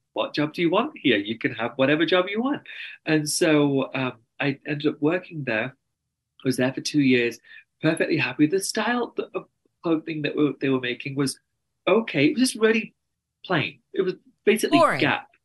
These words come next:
Speaker 2: Yeah,
Speaker 1: fifteen years ago.
Speaker 2: boring.
Speaker 1: Yeah. Yeah, yeah. Really, really, really safe. Um, but it served a purpose.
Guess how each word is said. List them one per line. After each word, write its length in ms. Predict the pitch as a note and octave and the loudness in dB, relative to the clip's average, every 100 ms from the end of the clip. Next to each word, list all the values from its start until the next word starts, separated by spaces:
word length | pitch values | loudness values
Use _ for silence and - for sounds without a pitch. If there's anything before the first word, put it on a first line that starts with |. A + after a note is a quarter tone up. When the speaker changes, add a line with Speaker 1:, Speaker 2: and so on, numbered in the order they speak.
| _ _ - | _ _ 0
Speaker 2:
Yeah, 100 | - | 0
Speaker 1:
fifteen 240 | F#3+ E3+ | 0 2
years 160 | E4+ A3+ | 4 4
ago. 80 | |
Speaker 2:
boring. 120 | G3 F3+ | 2 0
Speaker 1:
Yeah. 140 | E3 - _ - - - | 0 -4 _ -20 -20 -16
Yeah, 220 | - F#3 | -4 2
yeah. 240 | C#3 A#2 E2+ - - - | 4 2 0 -8 -20 -20
Really, 300 | - A3+ A#3 | 2 4 4
really, 200 | E3+ F#3 - - | 4 2 0 -2
really 220 | D#3 D3+ | 2 2
safe. 340 | B2+ - - - - - - - | 2 -4 -6 -12 -20 -20 -10 -2
Um, 380 | D#3+ E3+ D3 C#3+ | -2 -2 -4 -8
but 300 | D#3 A3+ F3+ | -2 0 2
it 100 | F3+ | 0
served 280 | - D#3 C#3 | 0 0 0
a 60 | C3+ | -2
purpose. 460 | C3+ A2 A2 G2+ | -4 -6 -6 -8